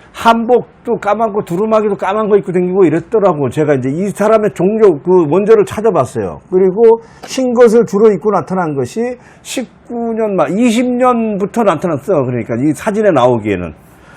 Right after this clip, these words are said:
근데 이 백은종이를 이렇게 보면, 자, 이렇게 이제 백은종이가, 예, 이렇게 이제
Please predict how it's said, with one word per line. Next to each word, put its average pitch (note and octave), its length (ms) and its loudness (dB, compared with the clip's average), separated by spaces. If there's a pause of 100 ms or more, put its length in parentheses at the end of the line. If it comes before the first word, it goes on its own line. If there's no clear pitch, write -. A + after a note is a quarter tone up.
(220)
근데 A3 320 0
이 - 80 -2
백은종이를 G3 840 2
이렇게 E3+ 200 0
보면, C3+ 640 0 (2000)
자, A2 380 4 (340)
이렇게 A3+ 320 -2
이제 G3 340 4
백은종이가, G3 680 2
예, D3 160 2
이렇게 E3 360 0
이제 C3+ 220 0